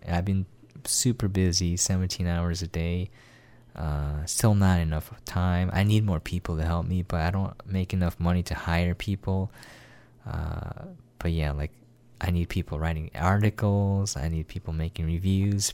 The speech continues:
previews. Um, <laughs> I don't have enough. I wish I can clone myself sometimes. Just get an army of people who are working for free, 'cause that's <laughs> what I'm doing right now. Anyways, that's the, that's the end of the episode.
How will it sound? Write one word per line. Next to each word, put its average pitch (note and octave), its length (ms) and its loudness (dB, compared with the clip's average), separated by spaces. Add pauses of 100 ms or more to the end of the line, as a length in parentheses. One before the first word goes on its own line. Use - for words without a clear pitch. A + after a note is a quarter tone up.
(120)
previews. G2+ 960 0 (640)
Um, C#2 380 -6
<laughs> - 40 2 (1200)
I B2 80 6
don't D3+ 120 8
have E3+ 260 6
enough. D#3 420 0 (100)
I B2 120 2
wish D3 180 4
I C#3 40 6
can A#2+ 140 -4
clone G#2+ 220 0
myself E2+ 340 0
sometimes. E2+ 540 -2
Just - 160 -2
get G2 140 0
an F#2 160 -2 (100)
army G2 640 2 (460)
of F#2+ 140 -4
people G2 340 2
who G2+ 80 -4
are F#2 40 -6
working F#2+ 320 0
for F2+ 140 -8
free, D#2 420 -6 (140)
'cause F2+ 100 -2
that's F2+ 180 0
<laughs> - 0 -
what A2+ 120 6
I'm B2 80 2
doing A#2+ 420 4
right A2+ 140 2
now. G#2 220 -2 (920)
Anyways, E3+ 540 12
that's D#3 180 8
the, D3+ 280 8
that's D3+ 240 6
the C#3+ 100 8
end C3+ 260 10
of A#2+ 80 8
the G#2 140 6
episode. G2+ 760 4